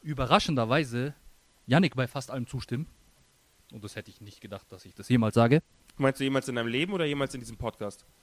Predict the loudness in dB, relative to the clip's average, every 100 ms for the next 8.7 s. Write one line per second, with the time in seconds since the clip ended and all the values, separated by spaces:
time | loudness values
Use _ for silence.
0 | _ _ _ _ -14 -12 -10 -10 -14 _
1 | _ 6 6 8 2 0 -2 -4 -4 -2
2 | -2 -4 -8 -10 -8 -12 -12 -18 -20 -14
3 | -14 -10 -8 -6 -8 -14 _ -20 -20 -18
4 | -20 -20 -20 -20 -20 -20 -20 _ -20 _
5 | -20 -20 _ _ -18 -6 -2 -2 -4 -6
6 | -6 -2 0 2 2 2 0 -4 -4 0
7 | 0 -2 -2 -2 -2 -2 0 0 0 -6
8 | -4 0 2 2 0 -2